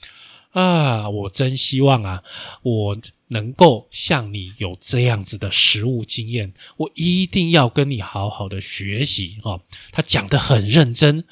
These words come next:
稽核员他就在椅子上伸了一个懒腰，头往后靠，然后开始很有兴趣的讲起他的工作来了。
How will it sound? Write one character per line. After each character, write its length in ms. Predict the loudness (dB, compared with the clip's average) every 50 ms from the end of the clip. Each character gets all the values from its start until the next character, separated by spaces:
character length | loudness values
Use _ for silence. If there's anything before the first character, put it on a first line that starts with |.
| -18 -20 -20 -20 -20 -18 _
稽 220 | -2 4 6 8
核 180 | 10 10 10 10
员 200 | 10 8 8 6
他 140 | 4 2 2
就 100 | 2 4
在 140 | 4 4 2
椅 260 | 2 -2 -6 -6 -6
子 160 | -6 -8 -2
上 380 | 2 4 4 4 4 0 -4 -8 -12 _
伸 520 | -16 -12 -10 -8 -2 4 6 6 6 6 4
了 120 | 2 0
一 100 | 2 2
个 80 | 2 0
懒 300 | 0 0 -4 -6 -6 -2
腰， 380 | 2 4 4 4 4 2 -2 _ _ _ -20 -20 -20 _ _ -2
头 340 | 4 6 10 10 10 10 10
往 160 | 8 4 2 2
后 200 | 6 6 6 6
靠， 540 | 6 4 2 4 6 6 6 6 4 2 0
然 140 | -4 -8 -8
后 80 | -10
开 240 | -8 -6 -4 -4 -4
始 400 | -4 -8 -10 -12 -12 -14 -14 -14
很 220 | -12 -10 -8 -4 -4
有 120 | -2 -2
兴 240 | -2 -2 -2 -2 -4
趣 200 | -2 -2 0 0
的 120 | 0 0
讲 400 | -2 -4 -4 -2 0 0 0 0
起 220 | -2 -2 -4 -4 -4
他 160 | -6 -6 -6
的 80 | -6 -4
工 240 | -4 -6 -6 -4
作 180 | -4 -4 -4 -4
来 60 | -6 -8 -14
了。 100 | -18